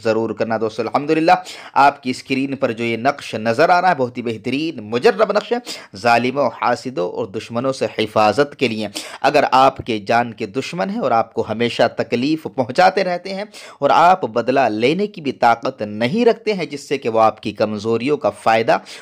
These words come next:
उठाते रहते हैं, आपका दिन व रात का चैन सुकून ख़त्म हो चुका है,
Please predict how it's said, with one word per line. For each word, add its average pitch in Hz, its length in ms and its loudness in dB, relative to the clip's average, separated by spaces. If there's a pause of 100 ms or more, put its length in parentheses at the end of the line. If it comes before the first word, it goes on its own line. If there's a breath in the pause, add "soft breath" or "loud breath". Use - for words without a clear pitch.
(120)
उठाते 214 400 4
रहते 170 320 -2
हैं, 151 300 -6
आपका 143 640 4
दिन 107 340 -2
व 120 120 2
रात 131 300 4
का 117 160 -2
चैन 120 340 -2
सुकून 120 480 -8
ख़त्म 151 300 0
हो 160 140 0
चुका 180 260 2
है, 208 180 0